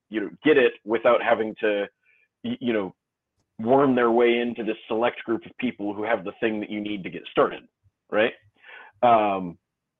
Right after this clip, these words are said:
th-, th-, th-, you know, there, there are certainly plenty of other technical challenges. How do you identify, uh, so, so w-, w-, one of the things with p-,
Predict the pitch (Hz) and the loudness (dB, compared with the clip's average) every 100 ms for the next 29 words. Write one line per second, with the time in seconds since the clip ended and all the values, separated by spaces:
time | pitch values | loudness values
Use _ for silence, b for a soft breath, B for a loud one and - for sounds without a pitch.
0 | _ _ _ _ _ _ _ - 196 190 | _ _ _ _ _ _ _ -4 -2 2
1 | 202 190 220 196 143 147 175 175 165 147 | 2 4 2 2 2 2 2 4 4 2
2 | 202 170 165 127 147 139 123 120 131 117 | 0 2 2 0 0 0 0 0 0 0
3 | 135 139 127 110 120 123 123 127 - 123 | -2 -4 -8 -4 -2 -2 -4 -8 -6 -2
4 | 123 117 120 117 110 120 117 117 113 110 | -2 -4 -2 -2 0 -4 -2 2 4 4
5 | 110 b b b _ _ 113 110 104 98 | 2 b b b _ _ 2 4 2 0
6 | 92 - 151 - 185 - 180 160 - 175 | -2 -4 -6 -4 -4 2 2 2 -2 -2
7 | 185 202 208 214 202 156 147 170 135 - | 0 0 0 0 0 -2 -2 -2 -2 -6